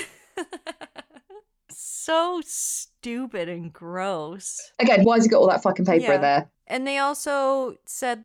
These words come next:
Speaker 1: Samantha Koenig's father, he said something about this as well. Keyes was apparently accidentally given a real razor
Speaker 2: Yeah.
Speaker 1: rather than a, a, like, a shaving razor.
Speaker 2: I mean,
Speaker 1: So he was
Speaker 2: how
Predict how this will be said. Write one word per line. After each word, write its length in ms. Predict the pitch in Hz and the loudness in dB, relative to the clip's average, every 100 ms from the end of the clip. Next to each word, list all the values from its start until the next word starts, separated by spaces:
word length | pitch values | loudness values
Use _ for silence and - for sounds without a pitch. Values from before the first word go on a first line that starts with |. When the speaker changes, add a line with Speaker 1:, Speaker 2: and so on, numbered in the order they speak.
| - | -12
Speaker 1:
Samantha 480 | - 254 254 262 247 | -10 -8 -8 -8 -12
Koenig's 460 | 233 240 226 196 | -10 -8 -10 -12
father, 880 | - - 220 220 220 214 214 208 196 _ | -16 -4 -2 -2 -4 -8 -8 -10 -14 _
he 280 | - 247 254 | -12 -8 -6
said 240 | 254 220 | -6 -6
something 320 | 226 214 220 | -8 -8 -8
about 300 | 202 190 196 | -6 -6 -6
this 180 | 208 190 | -10 -12
as 200 | 196 175 | -14 -12
well. 540 | 185 180 185 220 254 _ _ | -8 -4 -4 -6 -10 _ _
Keyes 280 | - 294 285 | -8 -8 -8
was 140 | 262 | -8
apparently 520 | 254 220 240 220 226 - | -8 -8 -10 -10 -12 -8
accidentally 680 | 196 202 - 214 208 190 190 | -6 -6 -10 -10 -10 -10 -12
given 460 | 175 185 190 180 | -10 -10 -8 -10
a 140 | - 175 | -10 -12
real 460 | 180 196 185 180 | -12 -10 -10 -10
razor 580 | 170 160 160 175 185 190 214 | -10 -12 -12 -10 -10 -2 2
Speaker 2:
Yeah. 340 | 214 175 170 | 4 4 2
Speaker 1:
rather 180 | 180 175 | 0 -4
than 300 | 175 170 170 | -10 -10 -10
a, 380 | 165 160 165 180 _ 196 | -12 -14 -14 -18 _ -16
a, 140 | 185 | -14
like, 200 | 185 175 | -14 -12
a 40 | 170 | -12
shaving 480 | - 170 175 185 185 | -12 -12 -10 -10 -10
razor. 540 | 185 190 208 220 220 _ _ - | -10 -10 -10 -12 -14 _ _ 4
Speaker 2:
I 60 | 220 | 8
mean, 180 | 240 | 10
Speaker 1:
So 320 | 226 185 180 - | 10 6 -4 -8
he 80 | - | -6
was 80 | |
Speaker 2:
how 80 | - | 2